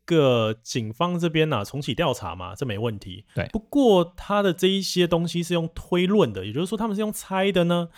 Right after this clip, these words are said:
Speaker 1: 还是他们现在手上已经有什么证据可以去证明了啊？
Speaker 2: 啊，是有证据的。
Speaker 1: 哦。
Speaker 2: <laughs> 好，根据他们的调查呢，这在案发的当日哦，其实这个玛丽琳哦，就已经搬离了二十六号木屋了，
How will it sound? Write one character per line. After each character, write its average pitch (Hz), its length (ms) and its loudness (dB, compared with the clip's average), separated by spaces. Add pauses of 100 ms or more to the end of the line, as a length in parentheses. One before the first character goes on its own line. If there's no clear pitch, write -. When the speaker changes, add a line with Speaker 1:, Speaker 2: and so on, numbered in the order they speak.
(180)
Speaker 1:
还 135 100 0
是 170 120 -2
他 185 240 2
们 185 120 2
现 165 200 -2
在 170 100 6
手 113 180 -4
上 151 160 -4
已 110 80 -4
经 135 120 -4
有 123 100 0
什 120 160 -6
么 85 120 -12
证 139 260 2
据 131 160 -2
可 - 120 -6
以 110 60 -2
去 127 100 -8
证 151 240 0
明 90 320 -8
了 85 120 -10
啊？ 101 160 -12 (360)
Speaker 2:
啊， 98 520 -8 (180)
是 - 460 -6
有 - 180 -8
证 - 220 -6
据 - 200 -12
的。 - 160 -18 (160)
Speaker 1:
哦。 156 680 -2
Speaker 2:
<laughs> - 60 -20
好， - 300 -6 (220)
根 170 180 2
据 185 140 2
他 175 140 4
们 156 80 4
的 131 60 4
调 135 220 4
查 98 280 -2
呢， 98 200 -4
这 131 140 -8
在 135 120 -6
案 123 260 2
发 117 200 0
的 104 80 0
当 110 300 0
日 104 160 0
哦， 76 160 -10
其 127 160 0
实 131 100 2
这 151 140 0
个 123 60 2
玛 92 200 -2
丽 120 140 0
琳 90 200 -6
哦， 82 180 -10
就 190 120 0
已 127 40 2
经 127 200 0
搬 139 300 4
离 98 140 -2
了 92 100 -6
二 101 100 -4
十 101 140 -6
六 98 120 -4
号 98 120 -2
木 92 160 -6
屋 90 180 -8
了， - 200 -10